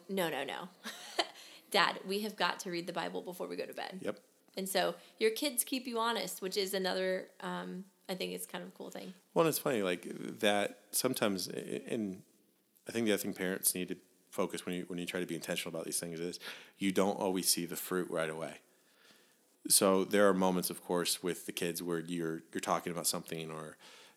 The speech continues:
Speaker 2: you, you're teaching them to pray or, or whatever, and you, you feel like it's just not getting through. But then they'll, they'll shock you, 'cause
Speaker 1: Mm-hmm.
Speaker 2: what we also do is every now and then we let the kids pray.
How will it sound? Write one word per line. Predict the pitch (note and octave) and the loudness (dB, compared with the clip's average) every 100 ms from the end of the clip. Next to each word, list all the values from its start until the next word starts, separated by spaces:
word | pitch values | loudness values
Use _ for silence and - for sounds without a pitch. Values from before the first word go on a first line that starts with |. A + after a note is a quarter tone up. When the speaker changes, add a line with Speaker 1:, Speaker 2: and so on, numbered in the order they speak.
| - | -4
Speaker 2:
you, | F#2 - | -2 -2
you're | - | -4
teaching | - F2+ E2+ E2+ | -2 -2 -4 -4
them | E2 E2 | -4 -6
to | E2 | -8
pray | - F2 D#2+ D#2+ | -4 -2 0 -2
or, | D#2+ - | -4 -4
or | F2+ | -4
whatever, | F#2+ F2+ F2+ F2 | 0 0 0 0
and | - F#2 | -2 -2
you, | F2+ F2+ F2 - | -2 -2 -6 -8
you | - | -2
feel | C#3+ | 2
like | A#2+ G2 - - - _ | 2 2 -6 -20 -20 _
it's | - - | -8 -2
just | G2 F#2+ | 0 0
not | F#2+ | 0
getting | E2+ D#2+ | 0 -2
through. | G#2+ E2 D2 - _ _ _ _ - - _ _ - | -2 -2 -2 -12 _ _ _ _ -20 -20 _ _ -8
But | - | 0
then | F3+ E3+ | 2 2
they'll, | E3+ C#3 | 0 -2
they'll | C#3 B2+ | -2 0
shock | - - D3 E3 - | 2 2 0 -2 -2
you, | D#2+ - - _ _ | -4 -6 -16 _ _
'cause | A#2+ G#2+ - | 2 2 0
Speaker 1:
Mm-hmm. | G3+ F#3+ | -4 2
Speaker 2:
what | A#2 A#2+ | 4 6
we | A2+ | 8
also | C#3+ D3+ G#2 | 6 4 2
do | F#2+ | 4
is | F#2 G2 | 2 2
every | F#2+ | 0
now | F#2 F2+ | 0 0
and | F2+ | 0
then | F#2 | 0
we | F2+ | 0
let | F2 | -2
the | - | -2
kids | - D#3+ | 0 0
pray. | - E2+ D2 | 0 -4 -4